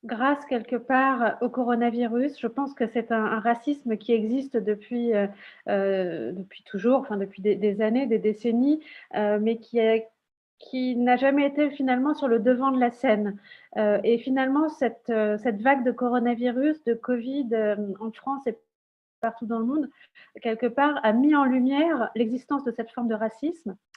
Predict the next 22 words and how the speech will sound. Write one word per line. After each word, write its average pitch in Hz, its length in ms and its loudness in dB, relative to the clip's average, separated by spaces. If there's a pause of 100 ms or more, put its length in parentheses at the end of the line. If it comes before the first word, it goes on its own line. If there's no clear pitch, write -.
(420)
Et, 285 280 2
euh, 214 280 4
on 240 80 2
l'a 233 180 4
vu, 285 280 0
il 294 60 -2
y 247 60 2
a 220 100 2
eu, 254 300 -2
euh, 202 140 0 (280)
euh, 190 240 -4 (280)
là 226 180 0
aussi 247 300 -2
dans, 208 240 0
dans, 208 340 -2
dans 208 280 -6
les 202 220 -4
combats 254 480 2
anti-, 226 480 -4
antiracistes 226 960 -4
et, 196 180 -2
euh, 190 60 -4